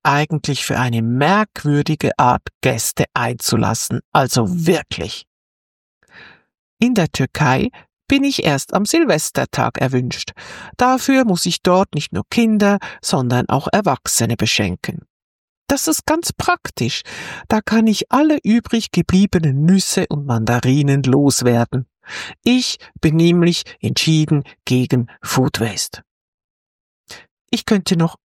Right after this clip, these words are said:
ewig weitererzählen. Die Welt ist ja so groß. Aber ich bin selbst schon ganz durcheinander und brauche erstmal eine Pause.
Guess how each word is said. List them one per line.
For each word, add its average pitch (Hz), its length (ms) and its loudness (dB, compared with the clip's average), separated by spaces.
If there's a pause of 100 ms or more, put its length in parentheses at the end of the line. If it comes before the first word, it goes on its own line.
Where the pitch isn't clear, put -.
(100)
ewig 220 840 2
weitererzählen. 123 880 -4
Die 208 200 -4
Welt 214 220 0
ist 220 200 -4
ja 226 160 2
so 269 800 2
groß. - 520 -6 (840)
Aber 226 320 2
ich - 180 -4
bin 220 140 2
selbst - 460 -2
schon 208 140 0
ganz 190 320 0
durcheinander 147 800 -2 (320)
und 262 180 0
brauche 190 460 2
erstmal 139 580 -2
eine 143 260 -2
Pause. 117 600 -4